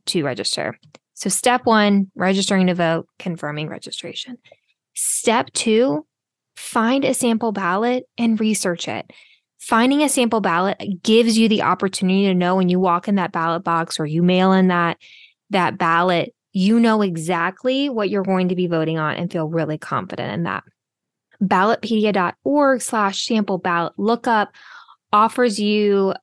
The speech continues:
a really quick and easy tool. If you can't find it through there, sometimes they don't have all of the ballots. You can check,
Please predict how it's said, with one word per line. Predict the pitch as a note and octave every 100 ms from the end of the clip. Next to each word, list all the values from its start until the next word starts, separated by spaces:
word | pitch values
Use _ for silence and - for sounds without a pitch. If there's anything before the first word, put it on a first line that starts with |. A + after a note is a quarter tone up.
| _
a | F#3+
really | F3+ D#3+ A3+ B3 B3
quick | A#3 A3
and | G3+
easy | G3 F#3+ F#3
tool. | - F3 E3+ D#3+
If | - -
you | G3+ F#3
can't | - - A#3 A#3+ -
find | B3 A3+ A3
it | G#3+ - -
through | G3
there, | F#3 F#3 F#3+
sometimes | F#3+ F#3 F#3+ F#3
they | F#3+
don't | F3+ -
have | - E3 -
all | - F3
of | F#3
the | F3+
ballots. | F3 E3 E3+ D#3 - - - - - - -
You | G#3
can | G3 G3+
check, | F#3+ F#3+